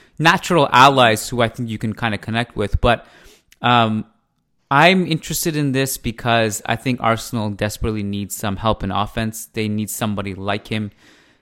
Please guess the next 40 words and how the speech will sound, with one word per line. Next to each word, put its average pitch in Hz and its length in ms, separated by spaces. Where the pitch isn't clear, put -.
Um, 98 580
they 127 260
have 123 320
players 120 460
that 107 420
are 113 120
kind 143 260
of 113 100
stepping 110 320
into 120 180
the, 120 240
uh, 110 340
the 127 100
fold, 123 300
like 110 120
Smith - 280
Rowe 110 220
and 107 80
stuff, - 320
but 104 200
Odegaard 135 480
gives 110 280
you 117 380
something 113 540
more 110 160
proven 117 480
at 107 300
this 113 160
point 117 260
of 110 60
the, 107 100
uh, 107 120
of 104 220
the, 110 100
the, 110 260
the 110 120
careers 110 340
of 104 80
those 110 280
two, 110 220